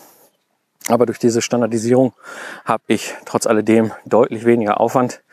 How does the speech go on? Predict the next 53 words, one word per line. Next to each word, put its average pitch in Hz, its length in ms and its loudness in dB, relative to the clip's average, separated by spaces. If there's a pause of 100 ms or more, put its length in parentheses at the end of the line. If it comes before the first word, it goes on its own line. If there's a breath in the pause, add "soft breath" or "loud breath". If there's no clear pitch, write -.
(380 loud breath)
weil 101 200 2
halt 104 160 0
völlig 104 280 -4
klar 98 300 2
ist, - 200 -4 (220 loud breath)
wie 98 60 -6
das 92 180 -4
läuft 120 400 2
und 92 140 -8
ich - 320 -6 (440 loud breath)
ihnen 101 180 0
im 92 60 0
Vorfeld 107 380 -2
halt 104 160 -2
die 104 60 -6
wesentlichen 107 400 -2
Dinge 107 240 4
gebe, 135 400 4 (160)
die 98 80 -6
standardmäßig 104 560 -4
zum 98 120 -6
Beispiel 95 260 -6
mal 85 120 -10
abgefragt - 480 -6
werden. 82 180 -4 (520 loud breath)
Ja, 110 340 2
was 117 140 0
müssen 117 240 0
wir, 110 80 2
welche 120 180 2
Teilnehmer 107 380 0
sollen 92 160 -2
dabei 85 200 -4
sein? 85 180 -8
Was 104 180 0
mü-, 117 100 0
brauchen 110 280 0
wir 98 60 -4
für - 100 -6
einen 104 80 -2
Raum 90 280 -6
und 101 100 -16
so 113 100 -4
weiter? 92 80 -2
Dann 101 100 -4
gebe 143 160 2
ich - 60 0
ihnen 127 100 4
im 110 60 -2
Vorfeld 120 340 0
im 113 60 -2
Rahmen 113 300 2
des 113 220 0